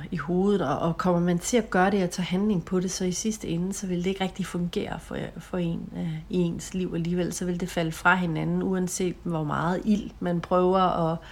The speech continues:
at sætte til det, så vil det ikke rigtig sådan komme i lethed. Hvorimod man, hvis man som nier går, øh, mere med det, hvad der, hvad der føles sandt, eller man møder en modpol i det, man havde ønsket sig, for eksempel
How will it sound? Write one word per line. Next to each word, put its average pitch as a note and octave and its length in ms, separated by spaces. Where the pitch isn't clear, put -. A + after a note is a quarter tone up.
at F3 100
sætte F3+ 280
til F#3 220
det, F#3 140
så F#3 160
vil F3 160
det - 20
ikke F3+ 280
rigtig F3 320
sådan E3 400
komme E3+ 420
i F#3 60
lethed. E3 380
Hvorimod E3+ 500
man, D3+ 180
hvis C3+ 440
man D#3+ 140
som E3 120
nier F3+ 400
går, - 280
øh, D#3+ 380
mere F3+ 300
med F3+ 140
det, F3+ 200
hvad E3+ 120
der, - 480
hvad - 120
der - 80
føles G3 400
sandt, - 340
eller C#3+ 180
man C#3+ 220
møder F#3+ 380
en E3+ 180
modpol E3+ 720
i E3+ 60
det, F3+ 200
man F#3 160
havde D3+ 160
ønsket A3+ 360
sig, - 220
for - 140
eksempel - 400